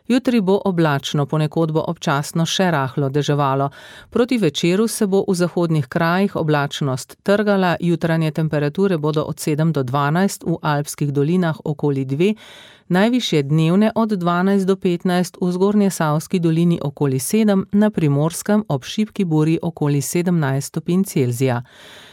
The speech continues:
Obeti: v nedeljo bo sončno z meglenim jutrom, v ponedeljek bo na vzhodu še delno jasno, drugod se bo oblačnost povečala,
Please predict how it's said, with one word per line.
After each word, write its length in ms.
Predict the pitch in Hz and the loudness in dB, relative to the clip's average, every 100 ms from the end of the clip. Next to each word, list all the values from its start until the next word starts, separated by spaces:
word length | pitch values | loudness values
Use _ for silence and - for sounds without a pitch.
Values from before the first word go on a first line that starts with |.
| - - | -16 -4
Obeti: 460 | 175 190 226 202 123 - - _ - | 0 2 0 0 -2 -4 -20 _ 0
v 100 | 196 | 2
nedeljo 540 | 202 165 160 190 214 | 4 4 2 2 2
bo 140 | 175 131 | 2 -2
sončno 600 | - 165 160 170 - 233 233 | -2 0 0 0 0 0 2
z 60 | |
meglenim 520 | 175 160 147 135 131 127 | 2 2 2 0 2 2
jutrom, 480 | 175 208 220 226 226 _ | 2 2 2 2 0 _
v 80 | 196 | -4
ponedeljek 680 | 175 170 135 147 196 226 185 | 0 0 0 2 2 2 0
bo 100 | 170 | 0
na 120 | 156 131 | 0 -2
vzhodu 400 | - - 185 175 | -4 -4 -2 -2
še 220 | - 135 | -2 -2
delno 320 | 143 180 208 | 0 2 2
jasno, 460 | 202 156 156 - 190 | 2 0 -2 0 0
drugod 400 | 175 160 139 151 | 0 0 0 -2
se 120 | - | -4
bo 120 | 160 151 | -4 -2
oblačnost 720 | 139 139 135 135 - 127 - | -2 0 0 -2 -4 -6 -4
povečala, 600 | - 143 180 202 214 190 | -4 0 0 0 0 0